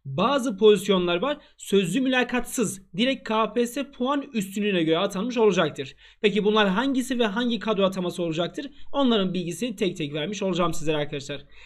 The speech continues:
Genel şartlarında ekstrem bir durum yoktur. Her zaman bahsetmiş olduğumuz kısımlar mevcuttur ki ben yorum kısmına sabitleyeceğim. Rahat bir şekilde bütün yazıların hepsini okuyabileceksiniz arkadaşlar. Pekala, sözlü sınavla beraber hangi dalda atama olacaktır?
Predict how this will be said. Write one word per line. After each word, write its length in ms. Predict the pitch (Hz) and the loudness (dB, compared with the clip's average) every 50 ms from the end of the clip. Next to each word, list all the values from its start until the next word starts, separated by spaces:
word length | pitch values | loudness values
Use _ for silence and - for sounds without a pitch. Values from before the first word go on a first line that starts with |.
| - - _ _ - | -20 -20 _ _ 0
Genel 240 | 170 185 247 294 285 | 2 4 4 4 2
şartlarında 560 | 285 277 285 277 233 262 262 262 247 247 254 | 2 2 0 2 2 0 0 2 2 2 4
ekstrem 440 | 254 247 - - - 262 254 240 214 | 4 2 2 0 0 2 2 2 2
bir 80 | 240 | 0
durum 200 | 202 247 247 233 | 0 2 2 6
yoktur. 360 | 233 247 240 240 - 294 277 240 | 8 8 8 8 6 4 2 2
Her 140 | 247 262 | 2 2
zaman 300 | 247 226 247 247 240 226 | 2 2 2 2 4 4
bahsetmiş 380 | 233 226 220 - 226 220 202 - | 4 2 2 0 -2 -4 0 2
olduğumuz 560 | 220 220 214 208 208 202 202 190 190 - - - _ _ _ | 2 4 4 2 2 0 0 -2 -4 -8 -14 -20 _ _ _
kısımlar 420 | - 226 196 - 226 220 226 214 214 | -10 -8 -4 -2 0 4 4 4 6
mevcuttur 540 | 202 190 185 165 190 190 - 294 294 233 | 6 4 4 4 2 0 -2 -4 -6 -4
ki 140 | - - 214 | -4 0 2
ben 120 | 202 220 208 | 2 2 4
yorum 340 | 190 190 185 190 214 214 | 4 4 4 4 4 2
kısmına 300 | - - - 196 202 196 | 0 -2 -4 -2 -2 -2
sabitleyeceğim. 720 | 190 196 - - 202 190 185 180 185 170 185 185 247 269 240 - - - - - - 180 | -2 -2 -2 -2 0 0 0 0 -2 -2 -2 -2 -2 -2 -4 -8 -16 -20 -20 -12 -2 0
Rahat 240 | 190 220 247 - | 2 2 2 0
bir 40 | - | -2
şekilde 380 | - 220 208 214 220 220 175 175 | -2 -2 0 0 0 0 0 -2
bütün 260 | 196 190 - 294 269 | -4 -2 -2 0 2
yazıların 420 | 233 220 196 165 170 185 190 180 | 2 2 2 2 2 0 2 2
hepsini 320 | 185 226 190 - - 240 269 | 0 -2 -2 -4 -4 -2 -2
okuyabileceksiniz 800 | 214 - - 202 190 175 175 160 151 170 160 - - 156 143 151 | 0 0 0 0 2 2 0 0 0 0 -2 -2 -4 -6 -4 -4
arkadaşlar. 500 | 147 143 143 151 139 - - 123 - - - - - _ _ _ _ _ | -4 -4 -4 -6 -8 -8 -10 -12 -14 -16 -20 -20 -20 _ _ _ _ _
Pekala, 480 | - 294 277 254 190 160 147 127 - - - - - | -2 0 2 2 0 0 -2 -4 -8 -12 -16 -16 -16
sözlü 400 | - - - - 180 170 196 254 | -14 -12 -4 0 0 2 2 0
sınavla 460 | 196 - 233 247 262 254 254 247 190 | -2 -2 -2 -2 -2 -2 -2 0 2
beraber 520 | 208 202 196 196 185 214 254 269 254 - - - _ | 2 2 2 2 2 2 2 0 0 -6 -12 -20 _
hangi 460 | - - 160 196 262 320 294 247 254 202 | -16 -10 -8 -4 -4 -2 -2 0 2 2
dalda 280 | 233 214 226 208 277 | 4 4 4 4 2
atama 300 | 247 214 - 208 202 196 | 2 0 0 0 2 2
olacaktır? 600 | 196 185 170 156 180 156 135 - 156 143 - - | 4 4 4 2 2 0 0 -2 -6 -8 -8 -10